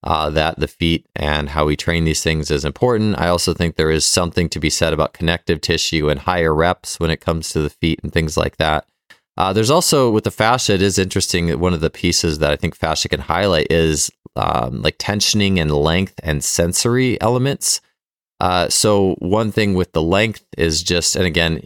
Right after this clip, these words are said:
if you do, like, a extreme iso lunge or a stretch range lunge, it's not just training the fascia,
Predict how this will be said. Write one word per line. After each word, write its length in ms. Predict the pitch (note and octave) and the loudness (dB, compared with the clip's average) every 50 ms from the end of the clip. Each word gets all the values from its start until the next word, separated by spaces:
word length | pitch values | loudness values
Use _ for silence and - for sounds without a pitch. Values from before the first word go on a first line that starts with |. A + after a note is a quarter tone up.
| - - - | -12 -18 -18
if 140 | - - - - | -18 -16 -8 -6
you 100 | E2 D#2 | -4 0
do, 180 | E2+ D#2 D2+ | 0 0 0
like, 260 | C#2+ - G1+ G1+ - | 0 -2 -4 -4 -4
a 180 | - - - - - _ _ _ _ _ _ _ _ _ _ _ - | -6 -6 -6 -6 -10 _ _ _ _ _ _ _ _ _ _ _ -10
extreme 380 | - - - - G2+ F2+ D#2+ | -6 -6 -2 0 2 2 2
iso 360 | D#2+ D#2+ D#2+ D#2 - D#2 C#2+ C#2 | 2 2 2 0 0 0 0 2
lunge 400 | D2 D2+ D2+ D#2 D2+ D2+ D2 C#2 | 2 2 2 2 2 0 0 0
or 40 | |
a 60 | - - | 0 0
stretch 400 | - - - E2 D2+ - - - | 0 0 0 0 0 0 -2 0
range 280 | D#2 D2 C#2+ C2+ C2+ | 0 0 0 -2 -4
lunge, 380 | C#2+ D2 D2+ D2+ D2 D2 C#2 - | -2 -2 0 0 0 -2 -2 -4
it's 200 | - - - - | -6 -8 -6 -2
not 280 | D#2 D2 C#2+ - - - | -2 0 0 -2 -4 -4
just 380 | D2 D#2+ D2 D2 - - - | -2 -2 -2 0 -2 -4 -4
training 380 | - - D#2 D2+ D2 D2 D2 C#2+ | -2 -2 0 0 0 0 0 0
the 100 | C2+ C#2+ | -2 -2
fascia, 580 | - - - G1+ - - - - E2 D#2 D#2 | -2 -4 -4 -4 -2 -2 0 0 0 0 0